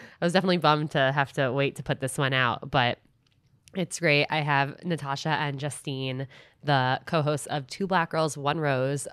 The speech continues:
on to talk about what they've learned about modern dating and love and relationships from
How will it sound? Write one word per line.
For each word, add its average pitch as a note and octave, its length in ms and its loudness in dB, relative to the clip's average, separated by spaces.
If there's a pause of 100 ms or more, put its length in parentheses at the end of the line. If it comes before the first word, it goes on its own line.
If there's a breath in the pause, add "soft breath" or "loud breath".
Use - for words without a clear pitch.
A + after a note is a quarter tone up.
on C3 280 -4
to C3+ 80 -8
talk B2+ 240 0
about C3+ 360 2 (360 soft breath)
what D3 160 -2
they've F#3 140 4
learned D3+ 320 4
about E3 260 2 (100)
modern C#3+ 360 2
dating C#3+ 360 0
and C3 140 -2
love C#3 260 4
and C3 100 0
relationships C3+ 720 -2
from C3+ 580 0